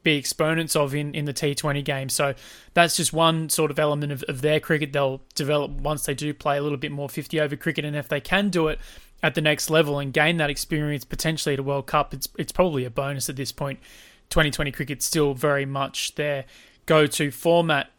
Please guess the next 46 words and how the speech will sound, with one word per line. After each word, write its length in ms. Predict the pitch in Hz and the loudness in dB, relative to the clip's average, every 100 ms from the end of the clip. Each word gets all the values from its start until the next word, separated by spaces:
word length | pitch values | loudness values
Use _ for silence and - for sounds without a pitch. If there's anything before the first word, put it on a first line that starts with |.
| _ _ - | _ _ 4
Talking 280 | 226 269 | 6 6
about 240 | 233 180 135 | 6 6 6
Zimbabwe, 560 | 151 143 151 156 143 | 0 4 4 4 2
their 220 | 135 151 156 | 2 2 4
men's 320 | 170 170 151 | 2 2 -2
emerging 460 | 175 151 160 139 135 | -2 2 2 0 -2
players, 560 | - 151 156 147 - - - - - - _ | 4 6 6 4 -2 -8 -18 -20 -20 -20 _
uh, 280 | - 147 143 147 | 0 4 4 4
were 160 | 156 | 2
in 100 | 175 | 4
Namibia, 400 | 170 151 139 147 | 2 2 2 2
as 220 | 147 139 | 4 2
we 100 | 135 | 0
know 280 | 143 147 147 | 0 2 4
and 120 | 143 | 2
talked 280 | 127 156 147 | 2 0 0
about 300 | 151 139 131 | 0 0 -2
last 460 | 147 151 160 170 - | 0 4 4 2 0
week, 280 | 156 143 - | 0 -2 0
but 140 | 156 | 0
just 180 | - 208 | 2 0
cleaning 380 | - 156 160 147 | 0 0 0 0
up, 280 | 156 - _ _ | -2 -2 _ _
I 80 | 180 | -2
suppose, 560 | 151 139 - 151 147 - | -2 2 4 4 2 0
that 300 | 156 147 - _ | 2 0 -2 _
tour 300 | - 175 165 | -2 2 4
with 220 | 160 151 131 | 4 2 0
some 200 | 165 151 | 0 2
of 40 | |
the 80 | 143 | 2
one-day 420 | 151 143 147 147 | 2 4 4 4
matches 380 | 156 151 - 135 | 2 0 -2 -4
that 120 | 143 | -2
they 120 | 139 | -4
played 320 | 139 156 151 | 0 2 2
there, 160 | 139 151 | 2 0
and 80 | 147 | 0
it 60 | |
was, 140 | 156 143 | -4 -6
again, 380 | 135 165 170 143 - - _ _ - | -2 0 0 -4 -14 -20 _ _ -6
a 60 | |
pretty 220 | 135 202 180 | 2 2 4
dominant 400 | 175 165 175 143 | 4 4 2 0
display 420 | 135 - 156 151 | -4 0 2 2
by 300 | 127 156 | 4 4